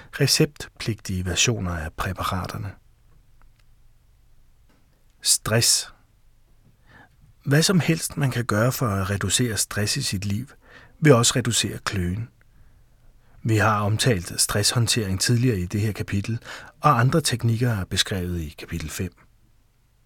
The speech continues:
Klø ikke igen. Selvom den naturlige impuls er at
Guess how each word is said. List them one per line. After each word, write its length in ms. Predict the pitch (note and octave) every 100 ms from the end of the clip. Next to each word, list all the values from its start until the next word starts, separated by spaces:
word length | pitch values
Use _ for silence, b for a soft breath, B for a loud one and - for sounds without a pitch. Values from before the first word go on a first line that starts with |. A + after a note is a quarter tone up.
| b b b b b b b b b _ _ -
Klø 280 | - C#3 C3+
ikke 480 | C#3+ C#3 C3+ D#3 - -
igen. 380 | D3 A#2+ F#2 G#2 - _ _ _ _ - - - - - - B B B
Selvom 360 | - E3+ F3+ E3
den 160 | C3 A#2
naturlige 580 | G#2+ C#3+ C#3+ C3 A2+
impuls 600 | C#3 A#2 G2 - C3 - -
er 200 | A2 A#2
at 320 | A2+ E2